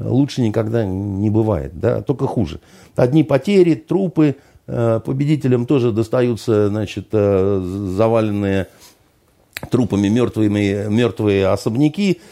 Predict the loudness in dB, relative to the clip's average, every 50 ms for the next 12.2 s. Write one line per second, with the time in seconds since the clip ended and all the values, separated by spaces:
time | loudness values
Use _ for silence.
0 | -20 -20 _ _ -16 -12 -10 -8 -6 -4 -4 -2 2 2 4 4 4 4 2 2
1 | 0 0 0 0 -2 -2 0 0 0 0 2 2 2 0 0 -2 0 -2 0 0
2 | 0 -2 -2 0 0 0 0 0 -2 -2 0 0 2 2 4 4 4 4 2 2
3 | 0 0 -2 0 -2 -2 0 0 -2 -2 0 0 2 2 2 0 0 0 0 0
4 | 0 0 0 0 0 -2 -6 -10 -20 -20 -20 -20 -20 _ -8 -2 0 2 4 4
5 | 4 4 2 0 2 2 2 2 0 -2 -6 _ -16 -14 -14 -14 -14 _ _ _
6 | _ -4 -2 0 0 2 2 2 2 2 0 0 0 0 2 2 2 2 0 0
7 | 0 0 0 0 -2 -2 -4 -6 -8 _ _ _ _ -20 -20 -20 _ _ _ _
8 | -2 0 0 2 2 2 2 2 2 2 2 2 2 2 2 2 2 0 -2 -4
9 | -4 -4 -4 -4 -4 -6 -4 0 0 2 2 2 2 0 0 -2 -2 -4 -2 0
10 | 0 0 0 -2 -4 -8 -10 -8 -8 -8 -6 -8 -8 -6 -4 -4 -2 0 0 0
11 | -2 -2 -2 -2 0 0 0 2 0 0 -2 -4 -6 -6 -6 -6 -6 -6 -8 -10
12 | -10 -12 -14